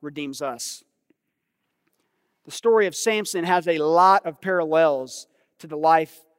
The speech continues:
of Jesus. Samson was born to a barren mother. Jesus was born to a virgin Mary. Samson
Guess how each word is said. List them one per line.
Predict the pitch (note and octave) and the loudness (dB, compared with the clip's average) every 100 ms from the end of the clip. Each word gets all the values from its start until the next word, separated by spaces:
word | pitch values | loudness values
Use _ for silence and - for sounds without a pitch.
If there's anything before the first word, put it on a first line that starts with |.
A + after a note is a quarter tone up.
| - | -20
of | D3 | -14
Jesus. | F#3 G3+ A#2+ - - _ _ _ _ _ _ _ _ _ _ | -12 -12 -14 -18 -20 _ _ _ _ _ _ _ _ _ _
Samson | - A#3 C4+ A3+ A#3 | -6 -2 -2 -4 -6
was | G3+ C#3+ | -6 -6
born | E3 A3 F#3 E3 F#3+ - _ _ _ _ _ - | -6 -2 -2 -4 -8 -16 _ _ _ _ _ -8
to | G#3 | -6
a | |
barren | E3 G3+ A3 G3 | 0 2 2 2
mother. | G3 G3 B2 G#2 _ _ _ _ _ _ _ _ _ | 0 0 -2 -18 _ _ _ _ _ _ _ _ _
Jesus | C#3+ F#3 B3 G#3+ - | -12 -6 -4 -6 -8
was | F3 | -10
born | C#3+ F3 F3 | -6 -4 -4
to | F3 D#3+ | -4 -6
a | |
virgin | D3 F3 E3+ D#3 B2 _ _ _ - | -2 -4 -4 -10 -12 _ _ _ -12
Mary. | D#3 D3 A#2 G#2 _ _ _ _ _ _ _ _ | -6 -6 -6 -12 _ _ _ _ _ _ _ _
Samson | - - A#3 B3 - G3 F3 | -14 -4 -2 -2 -4 -6 -6